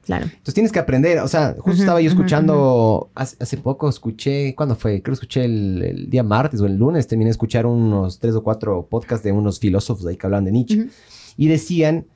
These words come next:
Speaker 2: que Nietzsche era en contra de todas las sustancias. ¿Por qué? Porque el rato que tú estás sobrio, ¿ya? Em, tú puedes, eh, el rato es-, es-, estás más con-, estás más conectado con tus emociones y las sustancias de estas te pueden llegar a adormecer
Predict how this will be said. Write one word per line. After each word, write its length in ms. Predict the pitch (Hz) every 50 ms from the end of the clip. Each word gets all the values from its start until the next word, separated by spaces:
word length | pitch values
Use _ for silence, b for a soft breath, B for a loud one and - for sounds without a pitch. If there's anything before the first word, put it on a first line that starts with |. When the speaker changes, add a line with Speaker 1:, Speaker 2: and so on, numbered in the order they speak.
| _ _ _ _ - - -
Speaker 2:
que 340 | 139 139 135 135 131 - -
Nietzsche 340 | 127 131 139 135 - 143 131
era 160 | 127 127 127
en 80 | 127 120
contra 300 | 117 127 123 123 - 131 117
de 60 | 107
todas 160 | - 123 120
las 120 | 120 117
sustancias. 440 | - 120 - - 117 117 - 123 110 -
¿Por 220 | - 123 117 -
qué? 160 | - 131 123
Porque 280 | 127 - 120 98 - 95
el 60 | 95
rato 200 | 104 104 127 117
que 80 | - 107
tú 100 | - 139
estás 300 | 135 - - 156 147 -
sobrio, 560 | - - 180 160 135 127 127 135 160 160 _ _ _ _ _ _ _ _ _ _ _
¿ya? 280 | - 104 107 113 135 - _ b b b b b b b b _ -
Em, 720 | 123 123 120 117 113 110 113 110 107 107 104 101 101 - - -
tú 140 | - 147 -
puedes, 1120 | - 139 139 135 139 135 127 120 117 110 107 101 95 90 90 87 - - - - - - - -
eh, 160 | 95 - -
el 60 | - 139
rato 160 | 147 - 156
es-, 60 | 135
es-, 240 | 147 - - 165 -
estás 220 | - - - - 160
más 120 | 147 -
con-, 120 | 165 143 131
estás 460 | - 127 - - 147 147 143 117 -
más 140 | 135 135 -
conectado 720 | - 151 131 120 107 - - - 131 131 143 156 160 151 -
con 120 | 127 113
tus 140 | - 107 107
emociones 580 | 110 110 113 113 - 135 135 143 143 139 143 -
y 160 | - 143 156 160
las 160 | 143 135 127
sustancias 400 | - 135 - - 139 135 131 131
de 60 | 120 123
estas 180 | - 143 135
te 80 | - -
pueden 180 | - 117 120
llegar 160 | 107 101 110 117
a 40 |
adormecer 680 | 117 107 110 101 98 98 92 85 - - 104 95 90